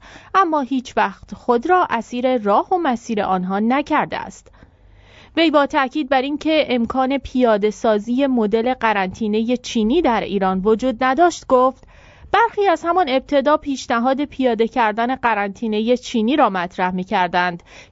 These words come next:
که امکان آن وجود نداشت." وی افزود: "در چین تمام مغازه‌ها تعطیل و تمام فعالیت‌ها متوقف شده بود و غذای مردم داخل خانه‌هایشان انداخته می‌شود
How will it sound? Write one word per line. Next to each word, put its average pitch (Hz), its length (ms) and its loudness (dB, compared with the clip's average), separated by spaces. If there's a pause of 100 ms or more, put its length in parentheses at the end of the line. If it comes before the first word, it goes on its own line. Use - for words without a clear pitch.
که 247 360 2
امکان 262 420 0
آن 262 340 0
وجود 214 400 2
نداشت." 262 640 -2 (320)
وی 320 220 2
افزود: 285 460 -2 (240)
"در 311 240 2
چین 392 300 -2 (200)
تمام 320 480 0
مغازه‌ها 254 640 0
تعطیل 285 680 -2 (100)
و 233 260 2
تمام 262 440 0
فعالیت‌ها 214 880 0
متوقف 226 680 0
شده 180 280 -2
بود 170 260 -6 (380)
و 226 340 4
غذای 277 500 -2
مردم 240 440 2
داخل 226 420 0
خانه‌هایشان 220 840 -2
انداخته 185 500 -4
می‌شود 180 460 -2